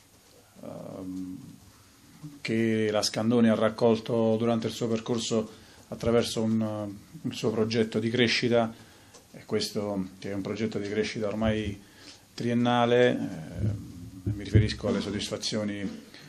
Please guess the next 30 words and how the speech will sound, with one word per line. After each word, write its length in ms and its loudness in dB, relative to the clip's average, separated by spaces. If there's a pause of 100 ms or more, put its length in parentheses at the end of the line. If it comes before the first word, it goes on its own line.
(140)
per 120 -8
l'assegnazione 640 -2
della 200 -2
Coppa 280 -2
Italia, 580 6
che 380 -6 (100)
è 100 -6
venuta, 600 -2 (680)
eh, 80 -16 (240)
a 60 -12
metà 260 -4
stagione, 880 -2 (1800)
alla 220 2
possibilità 680 2
di 80 4
aprire, 600 4 (120)
eh, 260 -8
dialoghi 560 4
e 40 -2
di 80 -6
avere 260 0
dialoghi 680 2 (400)
importanti 680 0
con, 260 -4
eh, 180 -6
i 20 -6
nostri 300 -4
sponsor, 720 0
dialogo 380 0
importante, 920 -6